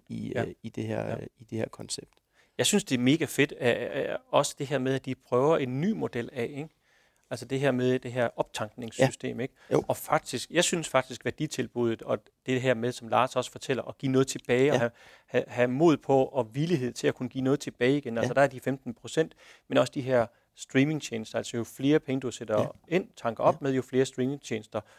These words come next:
Speaker 2: og værdier får du
Speaker 1: Yes.
Speaker 2: adgang til.
Speaker 1: Og det tænker jeg måske andre også kunne, øh, lade sig inspirere af.
Speaker 2: Ja, ja.
Speaker 1: Altså, øh, vi, vi, vi siger jo det, at, at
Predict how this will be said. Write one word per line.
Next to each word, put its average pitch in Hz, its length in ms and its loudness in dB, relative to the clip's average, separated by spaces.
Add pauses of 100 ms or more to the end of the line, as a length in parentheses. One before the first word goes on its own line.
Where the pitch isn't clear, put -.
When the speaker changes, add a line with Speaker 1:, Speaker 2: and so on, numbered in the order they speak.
(160)
Speaker 2:
og 113 120 -6
værdier 127 340 -2
får 120 180 0
du 120 240 -2
Speaker 1:
Yes. 120 60 -6
Speaker 2:
adgang 117 360 2
til. 110 180 -10 (520)
Speaker 1:
Og - 120 -2
det 190 100 8
tænker 208 300 10
jeg 127 120 10
måske 113 360 6
andre 127 300 4
også 165 200 0
kunne, 135 420 8
øh, 113 80 10
lade 117 140 6
sig 123 180 4
inspirere 120 480 0 (140)
af. 143 160 -6
Speaker 2:
Ja, 151 40 4
ja. 170 100 2
Speaker 1:
Altså, 131 600 10
øh, 120 340 8 (600)
vi, 151 220 -2
vi, 175 140 4
vi 165 200 2
siger 165 280 10
jo 143 100 10
det, 113 260 8
at, 104 260 8
at 120 120 2